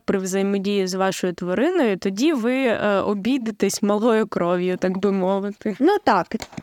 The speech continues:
Speaker 2: Е, і, е, е, т-, від цього дуже сильно страхують, е, одразу, ро-, чому кажуть спеціалісти, "Зверніться до того, як цуцик приїхав до вас додому, тому що ми вам розкажемо". Е, тому що,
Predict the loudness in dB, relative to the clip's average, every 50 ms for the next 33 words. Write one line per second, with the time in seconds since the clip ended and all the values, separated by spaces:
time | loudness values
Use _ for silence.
0 | -8 _ -2 0 0 2 0 0 -2 -2 -2 0 0 0 -2 -2 -6 -10 _ _
1 | _ -4 -2 0 0 0 2 2 2 2 2 2 2 2 0 0 -2 -2 -2 -2
2 | -2 -4 _ -4 -2 0 0 0 0 0 -2 -4 -4 -2 0 0 0 2 0 0
3 | 0 0 -2 -2 -2 -2 0 0 0 0 -2 -4 -6 -6 -6 -4 -2 0 0 2
4 | 2 0 -2 -2 -6 -12 _ _ _ _ _ -2 0 0 2 2 2 2 2 2
5 | 0 -2 -4 -8 _ _ -2 0 0 0 2 0 0 2 2 0 0 0 -2 -2
6 | -2 -4 -4 -4 -4 -2 -2 -2 -2 0 0 0 0 -2 -4 -8 -6 -4 -2 -2
7 | -2 -2 -4 -4 -4 -4 -2 -2 -2 -2 0 0 0 0 0 0 0 0 0 0
8 | 0 2 0 2 2 0 -2 -2 -2 -4 -4 -4 -4 -8 -6 _ -2 -2 -2 -2
9 | -2 -4 -2 -2 -2 -2 -2 -2 -2 0 0 0 2 0 0 -2 -4 -8 -6 -4
10 | -2 -2 0 0 0 0 0 0 0 0 0 0 -2 -2 -2 -2 -2 0 0 0
11 | 0 0 0 0 -4 -6 -10 _ _ _ _ 0 0 0 0 0 0 -2 -2 0
12 | 0 0 0